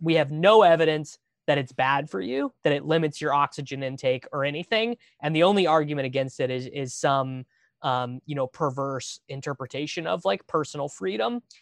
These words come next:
And so it, it basically is just a way of saying, like, "I'm not smart enough to understand this, and I am falling for something that someone else has told me," right? That someone else has told me about personal liberty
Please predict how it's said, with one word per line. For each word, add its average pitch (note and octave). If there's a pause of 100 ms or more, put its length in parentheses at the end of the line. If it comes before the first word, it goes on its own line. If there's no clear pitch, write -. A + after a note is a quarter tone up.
(240)
And F3
so D#3+
it, F#3+
it F#3
basically F3 (240)
is F3
just -
a E3+
way D3
of C#3
saying, C3+ (420)
like, D#3+
"I'm E3+
not D#3+
smart C#3
enough C3
to -
understand F3+
this, A3
and D3
I C#3
am C3+
falling C#3
for G3 (360)
something D#3
that C3+
someone C#3
else C3
has D#3
told G#3
me," C4+
right? C#3
That D3
someone E3+
else D3
has C#3+
told C#3
me C3+
about C3
personal D3
liberty C3+